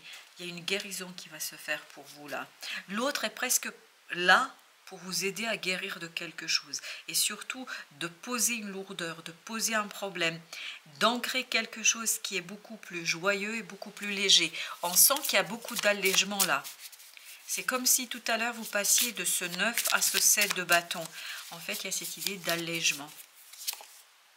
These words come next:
Chevalier de coupe, euh, de coupe, euh, il y a encore cette idée apaisement émotionnel.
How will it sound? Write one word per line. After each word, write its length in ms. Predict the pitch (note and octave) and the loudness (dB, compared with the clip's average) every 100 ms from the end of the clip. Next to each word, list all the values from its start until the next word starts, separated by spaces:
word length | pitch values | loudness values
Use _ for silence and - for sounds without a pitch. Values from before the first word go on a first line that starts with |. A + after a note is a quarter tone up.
| _ _ - | _ _ -8
Chevalier 520 | - - F#3 F#3+ F#3+ F#3+ - _ _ _ - | 0 0 2 0 -2 -4 -18 _ _ _ -16
de 80 | |
coupe, 260 | D#3+ - E3+ F3 C#3+ | -16 -18 -20 -16 -16
euh, 240 | C3+ C3 C3+ _ _ - - - - _ - | -16 -18 -20 _ _ -12 -12 -14 -20 _ -14
de 60 | |
coupe, 380 | E3+ - A3 - C#3 - - - | -12 -12 -12 -10 -10 -10 -16 -14
euh, 100 | D#3 D3+ - - | -4 -4 -4 -8
il 80 | F3 | -6
y 40 | |
a 60 | F3 | -6
encore 220 | F#3 G#3 | -6 -8
cette 220 | - F#3 | -8 -10
idée 260 | F3 G3+ F#3+ | -8 -8 -2
apaisement 720 | F3+ F3+ G3 F#3 F3+ E3 E3+ | -2 -2 -4 -2 -2 -4 -10
émotionnel. 720 | - E3+ E3+ E3 - E3 D3+ | -10 -10 -4 -2 -2 -4 -8